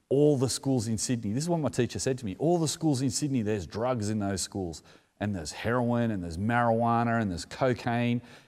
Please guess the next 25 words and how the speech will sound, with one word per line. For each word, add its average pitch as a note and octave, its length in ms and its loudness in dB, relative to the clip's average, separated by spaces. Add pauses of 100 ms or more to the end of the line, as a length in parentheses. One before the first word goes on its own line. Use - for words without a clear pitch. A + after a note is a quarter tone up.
(120)
And F#2+ 260 -4
you've G2+ 220 -2
just, - 320 -2
you C3+ 120 0
know, A2+ 240 0
up C3+ 220 -2
in A2+ 80 2
the F#2 80 -4
city, B2+ 340 0
all C3 280 -2
the, A2+ 280 -2
all C3 220 2
these B2 300 0
things B2 280 0
are A2 40 -2
there, A#2+ 380 2
and G#2 60 0
it's F#2 140 -4
really, A#2 320 0
really A2 280 -2
bad." A2+ 440 0 (340)
And A2 80 -2
I A#2+ 60 2
was, G2+ 140 0
like, F#2+ 220 -2